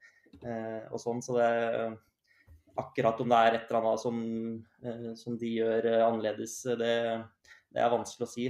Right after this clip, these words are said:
Det, det er det, men, eh, jeg tror man skal være litt, eh, ja, litt obs på at det er, eh, det er en belastning det å, å reise og det å, å, å, å dra rundt og forberede seg. Det,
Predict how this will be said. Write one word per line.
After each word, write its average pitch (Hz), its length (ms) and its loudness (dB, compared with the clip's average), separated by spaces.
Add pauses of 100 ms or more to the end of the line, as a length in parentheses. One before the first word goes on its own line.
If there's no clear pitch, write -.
(140)
Det, 123 140 0 (160)
det 127 100 2
er 104 80 2
det, 117 160 0
men, 117 160 -2
eh, 113 280 -2 (760)
jeg 123 100 -6
tror 123 160 0
man 120 100 -2
skal 151 220 2
være 123 160 6
litt, - 400 -6
eh, 117 380 0 (640)
ja, 127 140 2 (180)
litt 120 160 -4
obs - 240 -12
på 117 140 0
at 113 100 -2
det 110 60 4 (100)
er, 123 160 4
eh, 120 380 0 (180)
det 120 140 4
er 117 100 4
en 127 80 2
belastning 117 420 2
det 110 140 2
å, 113 160 0
å 123 160 4
reise 110 320 0
og 110 80 -2
det 110 160 2
å, 110 140 2 (720)
å, - 160 -4
å, 113 840 -4 (100)
å 123 80 -2
dra 110 160 4
rundt 113 240 -4
og - 80 -10
forberede 110 320 -2
seg. 113 180 2
Det, 113 140 2